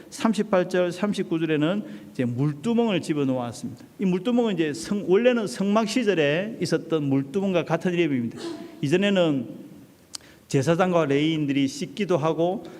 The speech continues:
제물을 씻기도 하는 물로 같이 공용으로 사용했다면 이제 와서는 바다는 제사장이나 레위인들이 신-, 정결하게 하는 물로 여기 있는 물두멍은, 어, 백성들이 가지고 온 제물들에 대하여서 그 제물들을 깨끗하게 씻-, 씻어내는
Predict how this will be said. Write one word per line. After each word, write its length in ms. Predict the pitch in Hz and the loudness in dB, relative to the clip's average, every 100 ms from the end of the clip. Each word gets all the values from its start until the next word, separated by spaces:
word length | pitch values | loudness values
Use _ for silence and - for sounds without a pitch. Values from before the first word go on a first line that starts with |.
| - - | -20 -2
제물을 400 | 175 190 180 160 | 0 2 0 -2
씻기도 380 | - - 165 | -2 -2 0
하는 200 | 151 143 | 2 2
물로 300 | 139 135 147 | 0 0 0
같이 360 | 139 147 - 214 | -2 -6 -6 -4
공용으로 440 | - 202 214 190 | 0 0 2 2
사용했다면 760 | 147 139 139 139 131 117 147 131 | 0 0 0 0 -2 -2 -2 -2
이제 180 | 135 180 | 2 2
와서는 500 | 160 131 139 135 196 - - - - | 2 2 -2 -2 -6 -10 -20 -20 -6
바다는 720 | - 180 185 170 156 151 143 | 0 2 2 0 0 -2 -2
제사장이나 580 | 135 127 135 151 156 151 | -4 -4 -2 0 0 0
레위인들이 540 | 135 127 156 165 135 131 | 0 2 0 0 -2 -2
신-, 400 | - 135 127 - | -2 -2 -4 -4
정결하게 460 | 151 151 143 127 | -2 0 0 0
하는 160 | 123 120 | -2 -4
물로 420 | 113 113 131 214 - - - - | -4 -4 -4 -6 -12 -20 -12 -2
여기 160 | 160 160 | 0 2
있는 200 | 156 139 | 2 2
물두멍은, 680 | 127 147 143 135 139 196 240 - - - - - | 0 -2 0 0 0 -2 -6 -12 -20 -18 -12 -8
어, 300 | 123 123 123 | -6 -6 -4
백성들이 480 | 160 175 190 175 160 | 0 0 0 2 0
가지고 440 | - 160 170 156 156 | 2 2 2 2 0
온 240 | 160 156 - | 0 -6 -10
제물들에 680 | - 185 214 202 165 147 147 | 0 2 2 0 -2 0 0
대하여서 720 | 123 123 123 117 131 139 190 | 0 -2 -2 -4 -4 -4 -4
그 120 | - | -2
제물들을 600 | 160 180 208 170 170 170 | 2 2 2 2 0 -2
깨끗하게 560 | 165 139 156 - 156 151 | -2 -4 -4 -2 -2 -2
씻-, 200 | 147 233 | -2 -6
씻어내는 920 | - - - 240 - 170 135 139 143 | -6 -10 -4 -2 0 2 2 2 0